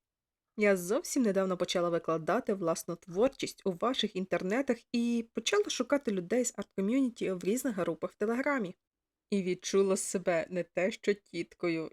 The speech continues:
я відчула себе ледь не мумією часів давнього Єгипту. Ще трохи, і з мене почне сипатись пісок, пора собі шукати підходящий саркофаг.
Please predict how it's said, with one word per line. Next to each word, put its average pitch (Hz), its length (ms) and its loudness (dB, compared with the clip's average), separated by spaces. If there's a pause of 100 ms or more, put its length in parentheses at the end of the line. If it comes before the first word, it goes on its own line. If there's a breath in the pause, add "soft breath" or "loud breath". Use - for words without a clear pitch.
я 170 220 -2
відчула 180 400 -2
себе 160 560 -2
ледь 175 260 2
не 185 140 4
мумією 180 480 2
часів 175 360 0
давнього 160 360 -2
Єгипту. 165 560 0 (500)
Ще 180 120 0
трохи, 302 440 2
і 233 160 0
з - 80 -4
мене 156 200 -4
почне 180 340 -6
сипатись - 500 -6
пісок, 254 640 0
пора 175 360 2
собі 160 260 -6
шукати 170 460 -4
підходящий 165 680 -4
саркофаг. 254 800 0